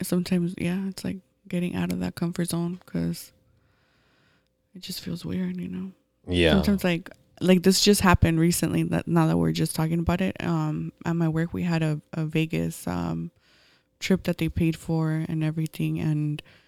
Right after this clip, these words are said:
Speaker 1: we all sat there, and I was, like, literally sitting there in the table with all the owners, you know, 'cause I'm in the accounting, you know, so I, I,
Speaker 2: Yeah.
Speaker 1: I do accounting, so I'm, like, sitting there with the owners, and I sat there, and, and I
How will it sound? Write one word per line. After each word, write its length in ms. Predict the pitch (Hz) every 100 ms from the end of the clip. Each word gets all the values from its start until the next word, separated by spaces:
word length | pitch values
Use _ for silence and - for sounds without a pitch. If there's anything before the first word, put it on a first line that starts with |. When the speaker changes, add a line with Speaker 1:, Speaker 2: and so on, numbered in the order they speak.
| _ _ _ _
Speaker 1:
we 120 | - 175
all 160 | 165 170
sat 240 | 170 165
there, 100 | 160
and 220 | 156 156
I 60 | 151
was, 200 | 156 165
like, 160 | 156 156
literally 440 | 160 156 160 156
sitting 420 | - - 165 160
there 140 | 160 160
in 80 |
the 80 | 156
table 400 | 147 160 151 156
with 160 | 151 156 _ _ _ _
all 100 | 170
the 140 | 165
owners, 480 | - 165 160 156 160
you 60 | 156
know, 100 | 160
'cause 160 | 160
I'm 140 | 156 151
in 80 | 156
the 100 | 156
accounting, 360 | 156 185 175 165
you 80 |
know, 160 | 160 170
so 120 | 180
I, 40 | 165
I, 220 | 156 165
Speaker 2:
Yeah. 220 | 180 165
Speaker 1:
I 80 | 143
do 160 | 160 160
accounting, 380 | 156 170 160 160
so 100 | 160
I'm, 60 |
like, 140 | 156 156
sitting 240 | - 175
there 80 | 175
with 120 | 170
the 100 | -
owners, 420 | - 170 160 165 - - - - - - -
and 80 | 185
I 80 | 202
sat 320 | 202 196 214
there, 120 | 196
and, 300 | 190 180 170 - _ -
and 160 | 175
I 100 | 175